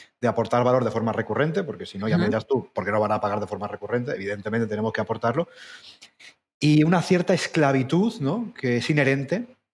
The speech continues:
Speaker 1: a muchas membresías, no a todas, sobre todo a las membresías que tienen que ver, por ejemplo, con la creación de contenidos, ¿no? Si nosotros,
Speaker 2: Sí.
Speaker 1: bueno,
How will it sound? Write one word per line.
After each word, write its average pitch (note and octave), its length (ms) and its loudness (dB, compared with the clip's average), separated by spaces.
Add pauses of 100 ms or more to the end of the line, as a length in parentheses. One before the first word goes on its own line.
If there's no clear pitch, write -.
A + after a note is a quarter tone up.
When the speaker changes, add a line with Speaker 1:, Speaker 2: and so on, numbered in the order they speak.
(800)
Speaker 1:
a C3 60 4
muchas D3+ 340 2
membresías, D#3 560 0
no A2+ 120 0
a A2+ 60 0
todas, C#3 460 0 (260)
sobre C3+ 280 2
todo D3 120 4
a D#3 40 6
las D#3+ 100 4
membresías D3 500 0
que C3+ 100 -2
tienen C3+ 220 2
que C3 120 0
ver, C3 260 0
por B2 80 -2
ejemplo, B2+ 320 0
con B2+ 80 2
la A2+ 80 2
creación G#2+ 340 -2
de A#2+ 80 0
contenidos, G#2 640 -4
¿no? A2 80 -12
Si G#2+ 100 -16
nosotros, A2+ 360 -2
Speaker 2:
Sí. E3 180 0 (640)
Speaker 1:
bueno, E3+ 180 -4